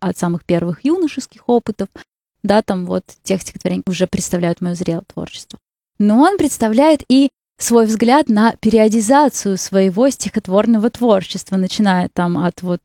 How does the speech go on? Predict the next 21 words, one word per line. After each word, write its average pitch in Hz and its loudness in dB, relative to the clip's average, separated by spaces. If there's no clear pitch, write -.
э, 185 0
каких-то - -4
его 175 0
впечатлений, 180 -2
от, - -4
как - -4
он 185 -4
там 170 -6
пишет, - -6
так 180 -2
называемой 170 -2
«Октябрьской 170 -6
революции». 214 -2
Затем 196 0
показывает, 185 2
что - -6
вот 175 -2
был 196 2
период 202 2
его 185 0
неприятия, 185 2